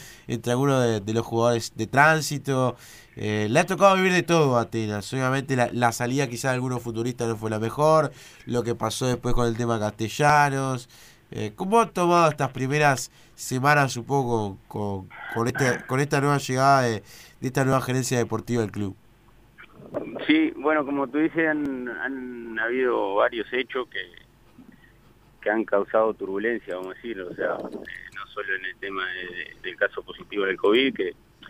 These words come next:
Speaker 2: la realidad es que no, lo que más nos, nos golpeó fue la, la, el sentir de la sociedad acá, que fue lo que, lo que más nos complicó, y bueno, ya estamos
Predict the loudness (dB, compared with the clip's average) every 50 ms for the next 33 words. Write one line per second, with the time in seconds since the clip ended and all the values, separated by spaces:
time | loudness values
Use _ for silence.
0 | -20 -20 -20 -20 -20 -20 -20 -8 -4 0 0 0 0 -2 -2 -2 -2 -2 -2 -6
1 | -10 -10 -10 -12 -14 -18 -20 -20 -20 -20 -20 -20 _ _ _ _ -8 -8 -6 -4
2 | -4 -2 0 2 2 0 0 -2 -6 -8 -8 -10 -12 -16 -20 -20 -20 -20 -20 _
3 | -20 -20 -20 -14 -10 -10 -6 -2 -2 -2 -2 0 0 0 0 2 2 0 0 0
4 | 0 0 0 0 0 0 0 -2 -4 -4 -2 -2 -2 -4 -4 -4 -4 -4 -4 -6
5 | -6 -8 -10 -12 -8 -6 -6 -2 0 0 2 4 4 4 6 4 2 2 0 -4
6 | -8 -12 -6 0 0 2 2 2 0 -2 -4 -4 -4 -8 -14 -16 -16 -16 -16 -18
7 | -20 -20 -20 -20 -20 -20 -18 -18 -16 -12 -8 -4 -4 -4 -4 -6 -8 -8 -10 -8
8 | -10 -10 0 2 4 4 4 2 -2 -4 -6 -8 -10 -14 -18 -18 -16 -14 -14 -14
9 | -16 -18